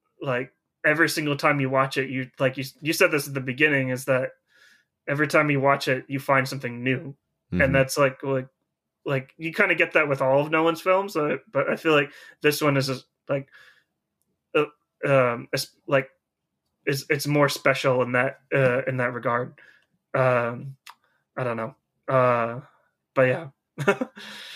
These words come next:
Speaker 1: Uh, but yeah, this film's perfect. Uh, that's why I say, I, like, if you were to give it a rating, Cameron, what would you rate it?
Speaker 2: Oh,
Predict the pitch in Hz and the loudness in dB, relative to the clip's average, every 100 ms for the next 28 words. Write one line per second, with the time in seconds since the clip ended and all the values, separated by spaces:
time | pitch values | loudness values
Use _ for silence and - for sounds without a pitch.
0 | - - _ _ 151 151 143 135 131 175 | -20 -20 _ _ 2 4 4 2 2 4
1 | 202 185 208 208 247 226 - 151 170 165 | 6 4 0 2 0 0 -2 0 0 -4
2 | _ _ _ - 147 143 139 131 143 139 | _ _ _ -4 2 4 4 4 0 -2
3 | 143 135 131 139 131 139 131 135 143 - | 2 2 2 0 -2 -2 0 0 0 -8
4 | - _ - 147 139 143 156 151 151 147 | -20 _ -4 0 0 2 4 4 4 2
5 | 139 131 135 139 135 143 139 143 139 139 | 2 2 2 0 -2 -4 -2 -4 -4 -4
6 | 131 131 131 - - _ - - - - | -6 -6 -6 -8 -12 _ -20 -20 -20 -20
7 | _ _ - 113 101 101 98 92 87 | _ _ -6 0 2 2 2 2 0